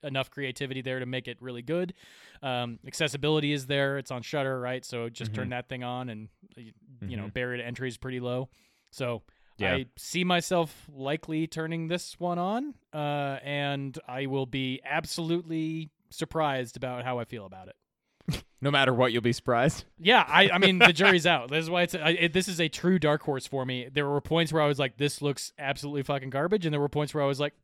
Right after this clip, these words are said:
Speaker 1: "Actually, I kinda like that."
Speaker 2: Yeah, I mean, I thought the trailer was pretty well put together. That's why it's the dark horse for me, because, like, I, I,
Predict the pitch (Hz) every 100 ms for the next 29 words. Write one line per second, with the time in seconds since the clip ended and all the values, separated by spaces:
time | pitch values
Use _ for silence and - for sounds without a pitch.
0 | _ 160 208 - 233 277 320 _ 180 202
1 | 320 370 320 226 139 117 - _ _ _
2 | _ _ _ _ _ - 107 98 120 127
3 | 135 226 156 - 104 135 107 90 - 113
4 | 92 82 104 - 80 90 78 85 120 160
5 | 190 - 82 85 110 90 82 - 90 85
6 | 82 82 95 90 90 82 82 92 - 95